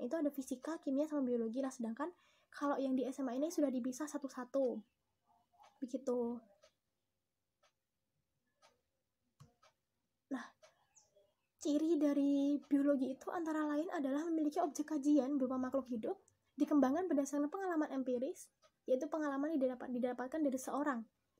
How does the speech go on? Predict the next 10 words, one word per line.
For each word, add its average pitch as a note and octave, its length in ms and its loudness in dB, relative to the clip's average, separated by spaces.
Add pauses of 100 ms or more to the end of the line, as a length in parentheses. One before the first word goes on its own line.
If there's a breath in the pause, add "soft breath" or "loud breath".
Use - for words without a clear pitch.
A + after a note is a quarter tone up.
(120)
menggunakan C4 400 2
cara C#4+ 160 -2
berpikir B3 340 -2
logis, B3 540 -6 (180)
yaitu C4 220 -2
cara F4+ 240 -2
berpikir C4 480 -4 (920 soft breath)
yang F4 160 2
menggunakan C#4 400 2
logika, C#4+ 480 2